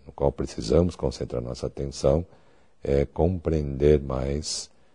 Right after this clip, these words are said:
as pequenas coisas não éticas que ocorrem no dia a dia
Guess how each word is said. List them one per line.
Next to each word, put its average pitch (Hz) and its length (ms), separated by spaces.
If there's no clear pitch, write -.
as - 200
pequenas 107 800
coisas 80 480
não 73 220
éticas - 720
que - 120
ocorrem 78 640
no 92 340
dia 90 280
a - 20
dia 73 460